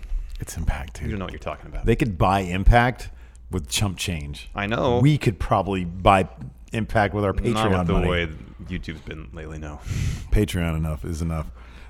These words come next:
Speaker 1: Uh, so there's those two. Marco Stunt.
Speaker 2: Oh, good choice.
Speaker 1: Yeah, he was a great choice, really. Uh, let's see here. Well, you already took a bunch of great names, so we're,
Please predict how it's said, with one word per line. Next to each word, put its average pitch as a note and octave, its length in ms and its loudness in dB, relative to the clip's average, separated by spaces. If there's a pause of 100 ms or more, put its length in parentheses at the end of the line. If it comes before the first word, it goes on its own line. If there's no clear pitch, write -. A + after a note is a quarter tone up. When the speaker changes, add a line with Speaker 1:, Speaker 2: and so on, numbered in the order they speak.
Speaker 1:
Uh, A2+ 720 8
so - 180 2
there's A2 180 8
those A#2+ 240 8
two. A#2 340 6
Marco B2 440 8
Stunt. - 500 2 (140)
Speaker 2:
Oh, G2 140 2
good F2+ 180 -2
choice. G2 340 0
Speaker 1:
Yeah, G2 320 2
he G2 100 0
was F#2 200 -2
a - 20 0
great G2+ 300 6
choice, F2+ 320 -2
really. F#2 280 2 (540)
Uh, G#2 640 6
let's G#2+ 220 0
see G2 140 2
here. F2+ 120 2
Well, C#3+ 160 12
you F3+ 200 12
already G3 180 12
took E3 240 6
a B2 40 4
bunch B2+ 240 8
of G2 60 0
great G2 180 4
names, D#2 280 -4
so A2+ 160 4
we're, A2 280 2